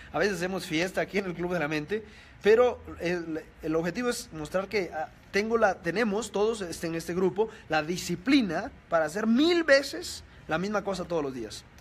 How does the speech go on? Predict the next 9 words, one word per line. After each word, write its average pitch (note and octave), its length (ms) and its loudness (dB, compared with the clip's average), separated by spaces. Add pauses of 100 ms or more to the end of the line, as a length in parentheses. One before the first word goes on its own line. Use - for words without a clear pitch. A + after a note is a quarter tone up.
(340)
Gracias G#3+ 380 4
por E3 180 -4
todo, A#3 440 6
dice A3+ 500 -2
Aisha, F#3+ 400 -2
muchas F3 260 -6
gracias E3+ 320 -4
a D3 80 -6
ti. D3 300 -4